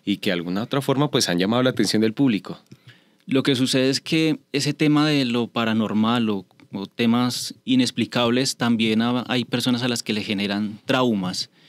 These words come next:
Speaker 2: pero no lo pueden hablar con nadie porque es muy difícil uno ponerse a contarle a alguien que me pasó esto y
Speaker 1: Entonces
Speaker 2: no
Speaker 1: está
Speaker 2: tengo
Speaker 1: loco,
Speaker 2: explicación.
Speaker 1: güey.
Speaker 2: Sí, el loquito de la calle,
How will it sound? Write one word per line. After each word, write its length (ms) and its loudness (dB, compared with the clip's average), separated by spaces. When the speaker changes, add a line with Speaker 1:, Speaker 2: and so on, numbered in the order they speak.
Speaker 2:
pero 180 2
no 100 4
lo 120 2
pueden 200 4
hablar 320 2
con 200 4
nadie 320 2
porque 320 -6
es 80 -2
muy 280 4
difícil 480 2
uno 140 2
ponerse 400 -2
a 40 -6
contarle 580 0
a 80 2
alguien 320 -2
que 80 -6
me 100 0
pasó 400 0
esto 580 0
y 40 -8
Speaker 1:
Entonces 180 -2
Speaker 2:
no 60 0
Speaker 1:
está 80 2
Speaker 2:
tengo 180 2
Speaker 1:
loco, 120 0
Speaker 2:
explicación. 500 -2
Speaker 1:
güey. 60 -6
Speaker 2:
Sí, 400 2
el 80 -2
loquito 340 0
de 60 2
la 100 0
calle, 340 -2